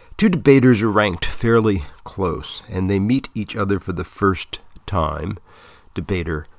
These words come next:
A wins. That is happenstance. They meet again. Debater A wins again. That is coincidence. They meet again. Debater A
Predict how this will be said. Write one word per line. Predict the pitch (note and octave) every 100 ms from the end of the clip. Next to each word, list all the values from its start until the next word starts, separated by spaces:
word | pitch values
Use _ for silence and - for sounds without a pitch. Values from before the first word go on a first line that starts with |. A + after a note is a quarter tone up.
| -
A | F#2+ F2 E2 D#2 _
wins. | - F2+ D2+ - - - - _ _ -
That | E2 D#2+ - - - -
is | B2+
happenstance. | - A#2+ - D2+ - D2+ - - - - - - - - - - - - -
They | - D3
meet | D3 D#3
again. | B2+ C3+ C#2+ - - - - - - -
Debater | - - G2+ F2+ F2 E2 -
A | G2+ F#2+ F2+ F2+ -
wins | - C#3 A2+ D#2+ - -
again. | F2+ E2 D#2+ A#1 - - - - - - - - _ -
That | E2 D#2
is | - F2+ G2 F#2+ - - - -
coincidence. | F2+ F2 B2+ - F2+ D#2+ B1+ - - - - _ _ - - -
They | F#3+
meet | F3+ F3 E3 - -
again. | E3 C#3+ - D#3 G#2 C2 - - - -
Debater | G2+ E2+ B2+ B2+ B2 C#3+
A | C#3+